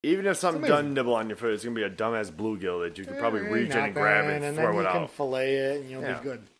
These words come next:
Speaker 2: Lots of different types of vacations, and I think we've been pretty clear
Speaker 1: Mm-hmm.
Speaker 2: here on Garage Time how we feel about certain places of the earth and certain things to do.
Speaker 1: Mm-hmm.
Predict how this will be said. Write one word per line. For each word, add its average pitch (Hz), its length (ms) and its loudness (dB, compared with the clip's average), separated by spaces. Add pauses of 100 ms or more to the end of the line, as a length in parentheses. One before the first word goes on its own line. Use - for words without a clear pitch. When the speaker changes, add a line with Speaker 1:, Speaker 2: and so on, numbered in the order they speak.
(1500)
Speaker 2:
Lots 156 300 -2
of 131 60 -6
different 123 260 0
types 120 220 -6
of 104 60 -20
vacations, 107 580 -18
and 160 80 -6
I 214 100 0
think 240 180 -2
we've 220 180 0
been 156 200 -2
pretty 214 380 -8
clear 131 580 -2 (140)
Speaker 1:
Mm-hmm. 92 160 -14 (720)
Speaker 2:
here 143 160 -4
on 127 80 -8
Garage 123 340 -6
Time 120 240 -8 (600)
how 147 160 2
we 135 160 0
feel 139 420 0
about 120 340 -6 (360)
certain 170 320 -4
places 127 380 0
of 117 120 -10
the 120 140 -4
earth 123 340 -4
and 110 220 -12
certain 127 320 -8
things 123 300 -12
to 123 80 -10
do. 117 220 -8 (240)
Speaker 1:
Mm-hmm. 90 140 -20